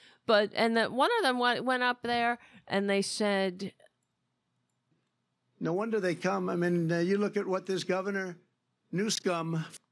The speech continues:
Speaker 1: And they called their, you know, "Yeah, look at, uh, Newscum over here." Of course, he'd get a big laugh from the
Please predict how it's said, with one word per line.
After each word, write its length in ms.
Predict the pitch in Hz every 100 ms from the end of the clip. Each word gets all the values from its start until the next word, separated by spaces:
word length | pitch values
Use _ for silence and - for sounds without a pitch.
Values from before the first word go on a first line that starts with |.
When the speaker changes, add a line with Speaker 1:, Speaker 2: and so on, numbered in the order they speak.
| 208
Speaker 1:
And 80 | 185
they 80 |
called 380 | 185 214 196 185
their, 460 | 175 165 160 160 156 _ _ _ _ -
you 160 | 185
know, 320 | 175 147 139 143 _ _ _ _ _ - - -
"Yeah, 420 | - 269 269 247 214
look 300 | 226 247 254
at, 260 | 247 -
uh, 440 | 240 226 220 208 202 _ _ _ _ _ _ _ _ _ _ - _ _ -
Newscum 720 | 240 269 - - 202 170 156
over 280 | 156 151 156
here." 540 | 160 143 131 123 131 _ _ _ _ _ _ _ _ _ _ -
Of 240 | 185 180
course, 400 | - 311 466 - 180
he'd 220 | 180 160
get 160 | 170
a 60 | 156
big 260 | 143 151 143
laugh 560 | 113 131 208 185 190 - _ _ _ _ _ _ _
from 320 | - 151 151
the 380 | 139 127 120